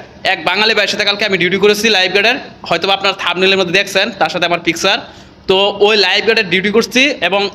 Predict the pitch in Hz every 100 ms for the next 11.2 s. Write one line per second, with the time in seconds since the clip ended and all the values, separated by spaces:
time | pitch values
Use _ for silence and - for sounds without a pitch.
0 | - - 147 - - - 156 - 190 226
1 | 262 262 262 247 202 220 - 277 277 -
2 | 202 131 190 269 285 302 180 202 240 -
3 | - 196 202 208 196 214 202 - 240 -
4 | - - - 214 220 - 208 254 269 247
5 | - - - 226 214 196 208 190 196 -
6 | 180 180 185 180 156 151 151 160 220 359
7 | - - - - 143 170 170 160 151 165
8 | 160 139 151 151 170 147 151 143 147 151
9 | 196 277 - 151 - 151 156 151 143 156
10 | 165 160 143 143 165 156 175 190 139 147
11 | 175